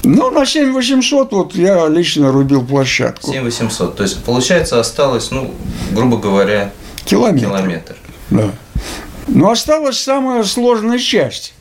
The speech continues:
Speaker 1: Там кусок скалы, значит, которую Бершов с Туркевичем прошли, она короткая, там, метров двести всего. Но серьёзные такие скалы на этой высоте, тем более.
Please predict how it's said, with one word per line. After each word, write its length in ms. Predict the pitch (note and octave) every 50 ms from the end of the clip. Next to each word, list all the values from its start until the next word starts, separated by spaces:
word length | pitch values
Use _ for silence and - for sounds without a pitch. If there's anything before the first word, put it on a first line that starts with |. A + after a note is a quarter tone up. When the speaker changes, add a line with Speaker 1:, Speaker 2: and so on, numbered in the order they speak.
| - - - - -
Speaker 1:
Там 340 | - D#3 D#3 D#3 D3 - - - -
кусок 440 | - - G3+ F#3+ G3 G#3 F3+ - -
скалы, 460 | - - - G3+ A3 B3 D#4 E4+ D4+
значит, 440 | A3+ F3+ D3 C#3 B2+ - - A#2 - - - - - - - - - - - - - - - - - -
которую 460 | - - D3 D3 F#3 F3 D#3 D3+ D3
Бершов 400 | C#3+ E3 D#3+ D3 - E3 C#3+ B2+
с 40 | -
Туркевичем 680 | - D#3 D#3 D3+ D3 - C#3+ C3 A#2+ A2 A#2 A#2+ A#2
прошли, 600 | A#2 C3 B2+ C3 C3+ - - A3+ B3 C#4 C4 A#3+ B3 - - - - - - - -
она 260 | - - E3+ G#3+ A3
короткая, 640 | G#3+ - B3+ C#4 D#4+ E4+ D#4 A#3 - - C#3 B2+ A#2+
там, 320 | B2 - A2+ A2+ A2+ A#2 C#3
метров 360 | E3+ E3+ D#3 E3+ E3 D#3 D#3
двести 440 | E3+ A3 B3 C4+ A3+ - - - A#2
всего. 480 | - - - C#3+ D3 C3+ A#2+ G#2 G#2 - - - - - - - - - - - - - - -
Но 460 | - A#2+ B2 E3 B3+ - E4+ A#3 A3 G#3+ F#3 D#3+
серьёзные 840 | - - D3 - - - A3 C4 C4+ A#3+ F3 C3 A#2 G#2 - A#2
такие 320 | A2 - - - - F3 -
скалы 440 | - - - - G#3 A#3+ - - C3
на 180 | B2+ B2+ C3+
этой 220 | D3 D3 D3 D3 C#3
высоте, 580 | C3+ C#3 C#3 - D#3 D#3+ D3 D3 - B2 - - - - - - - - - - - -
тем 220 | - B2+ A#2 A2+
более. 280 | G#2+ G#2 G#2 F#2 F2